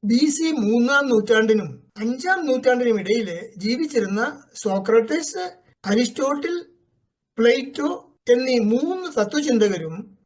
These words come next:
ഹിപ്പോക്രാറ്റസ് എന്ന ഒരു ഭിഷഗ്വരനും ഒഴികെ എ ഡി ആയിരത്തി നാനൂറ് വരെ ഒരു യൂറോപ്യനും ശാസ്ത്ര സാങ്കേതിക മേഖലകളിൽ എന്തെങ്കിലും പ്രധാനപ്പെട്ട ക-, കണ്ടുപിടുത്തങ്ങൾ നടത്തിയതായിട്ടോ അത്തരം വിഷയങ്ങളെപ്പറ്റി എന്തെങ്കിലും രേഖപ്പെടുത്തി വെച്ചിട്ടുള്ളതായിട്ടോ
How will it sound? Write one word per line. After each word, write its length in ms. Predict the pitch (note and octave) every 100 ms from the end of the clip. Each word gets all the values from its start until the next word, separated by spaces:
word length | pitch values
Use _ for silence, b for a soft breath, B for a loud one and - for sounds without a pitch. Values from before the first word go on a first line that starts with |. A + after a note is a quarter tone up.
| -
ഹിപ്പോക്രാറ്റസ് 720 | C#4 D4+ C4 D#4+ F4+ F4+ D4+
എന്ന 520 | A3+ A3+ A3+ A#3 - - _
ഒരു 160 | A3+ B3+
ഭിഷഗ്വരനും 760 | - G#3+ D#4 D4 C4 B3+ G#3
ഒഴികെ 380 | F3 F#3+ G#3+ A3 A#3 - - _ _ -
എ 200 | A3 C4
ഡി 160 | C4+ G3
ആയിരത്തി 440 | F#3+ A3 A#3+ A3+
നാനൂറ് 520 | G#3 F#3+ G#3+ A#3+ A3+ F3
വരെ 360 | D#3+ F3+ G3 b b _
ഒരു 240 | - - F4+
യൂറോപ്യനും 680 | B3 G#3+ A3+ A#3 A#3+ A3+
ശാസ്ത്ര 320 | G#3+ G3+ G3+ A#3+
സാങ്കേതിക 540 | A3+ G#3+ G#3+ G#3+ G#3+
മേഖലകളിൽ 580 | G3+ G3 G3+ G3+ G3+ G3
എന്തെങ്കിലും 600 | G3+ B3 D#4 F4 F4+ G4+
പ്രധാനപ്പെട്ട 440 | E4 B3 B3 A#3+ A#3
ക-, 180 | A3 G#3+
കണ്ടുപിടുത്തങ്ങൾ 600 | G#3 A#3+ B3 B3 A#3 A3+
നടത്തിയതായിട്ടോ 800 | G#3 F3+ G#3+ A3+ F#3 E3 F#3 G3 B B
അത്തരം 300 | A#3 A#3+ D#4 C4
വിഷയങ്ങളെപ്പറ്റി 640 | G3+ A#3+ A#3+ A#3 A#3 A3+ G3+
എന്തെങ്കിലും 400 | G3+ A3 A#3 A3
രേഖപ്പെടുത്തി 520 | F#3 F#3 G#3+ G#3+ A3
വെച്ചിട്ടുള്ളതായിട്ടോ 840 | F3+ G3+ G#3+ G3+ G3 F#3 F#3+ G3+